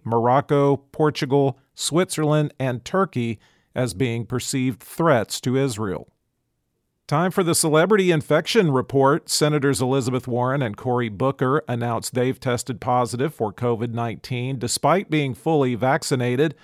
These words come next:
Booker had also gotten a booster shot. Both are experiencing only mild symptoms and credit the vaccines. Also, Queen guitarist Brian May tested positive despite being fully vaccinated and what he called being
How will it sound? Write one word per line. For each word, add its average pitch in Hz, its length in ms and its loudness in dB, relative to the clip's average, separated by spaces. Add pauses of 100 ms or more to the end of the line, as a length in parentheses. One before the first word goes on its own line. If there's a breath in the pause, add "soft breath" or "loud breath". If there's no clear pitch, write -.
(160 soft breath)
Booker 139 300 0
had 117 140 0
also 127 400 2
gotten 123 360 0
a 110 60 -2
booster 120 500 -4
shot. 120 440 -2 (360 soft breath)
Both 185 260 2
are 160 100 2
experiencing 165 720 0
only 143 200 0
mild 139 540 2
symptoms 165 560 0
and 120 220 -2
credit 120 340 -2
the 139 80 -2
vaccines. 147 800 0 (280 soft breath)
Also, 127 440 0
Queen 151 420 -2
guitarist 127 520 0
Brian 135 440 0
May 127 300 0
tested 120 420 -6
positive 127 680 0
despite 123 600 -2
being 117 240 -2
fully 127 320 -2
vaccinated 123 760 -2
and 110 160 -4
what 117 200 -4
he 160 180 -4
called 117 440 0
being 117 360 -4